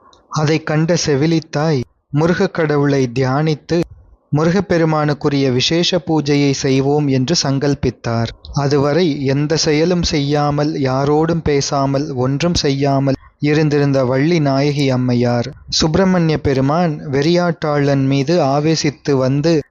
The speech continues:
சொன்ன வார்த்தையை கேட்டவுடன் எழுந்து நின்றார். எனவே செவிலித்தாய் மிக மகிழ்ந்து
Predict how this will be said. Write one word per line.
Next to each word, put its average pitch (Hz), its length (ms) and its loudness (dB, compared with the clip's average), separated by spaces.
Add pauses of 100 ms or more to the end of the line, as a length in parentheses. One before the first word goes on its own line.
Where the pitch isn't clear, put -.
சொன்ன 156 420 0
வார்த்தையை 147 580 0
கேட்டவுடன் 170 840 0
எழுந்து 156 400 0
நின்றார். 135 500 0
எனவே 131 380 0 (280)
செவிலித்தாய் 160 800 0
மிக 135 300 0
மகிழ்ந்து 156 560 0